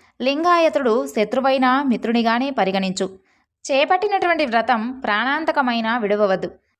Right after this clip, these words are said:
శివభక్తిహీనులను సంహించవద్దు. వేద శాస్త్రాద సంపాదిత భక్తిని లోకంలో ప్రచారం చేయాలి. భక్తులు తిట్టినా, కొట్టినా, కాలతన్నినా శరణు శరణు అని మాత్రమే అను. పరస్త్రీలను సోదరీమణులుగా భావించు.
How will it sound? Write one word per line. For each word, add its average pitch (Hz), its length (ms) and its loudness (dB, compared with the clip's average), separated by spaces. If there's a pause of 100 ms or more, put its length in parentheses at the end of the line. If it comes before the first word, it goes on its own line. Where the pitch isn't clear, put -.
(300)
శివభక్తిహీనులను 285 1200 2
సంహించవద్దు. 226 880 0 (260)
వేద 254 220 2
శాస్త్రాద 294 580 0
సంపాదిత 269 640 0
భక్తిని 226 560 0
లోకంలో 226 480 2
ప్రచారం 226 580 0
చేయాలి. 190 340 2 (180)
భక్తులు 202 360 0
తిట్టినా, 233 480 0
కొట్టినా, 226 520 0 (360)
కాలతన్నినా 262 760 2
శరణు 240 340 2
శరణు 226 280 2
అని 208 180 0
మాత్రమే 208 440 0
అను. 185 160 -2 (460)
పరస్త్రీలను 269 720 0
సోదరీమణులుగా 247 960 2
భావించు. 190 580 -2